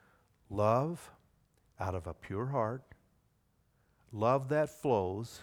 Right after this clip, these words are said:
we can say this, "love that flows, springs from a pure heart that is governed by a good conscience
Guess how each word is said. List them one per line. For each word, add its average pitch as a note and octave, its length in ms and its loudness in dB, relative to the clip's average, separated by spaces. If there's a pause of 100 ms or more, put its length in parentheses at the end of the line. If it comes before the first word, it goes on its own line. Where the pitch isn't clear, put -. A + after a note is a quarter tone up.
(140)
we G#2 120 -6
can G2+ 180 -10
say G#2+ 280 -4
this, F2+ 400 -8 (480)
"love B2 380 2
that C3+ 200 0
flows, G#2 920 -4 (1000)
springs G2+ 1120 -2 (520)
from A2 300 0
a G#2 60 2
pure D3 380 -2
heart A#2+ 400 0 (1160)
that A#2+ 600 2 (100)
is A#2 520 0 (680)
governed B2+ 760 2 (220)
by F#2 580 -4 (720)
a A#2 100 2
good B2 420 -2
conscience A2+ 960 -8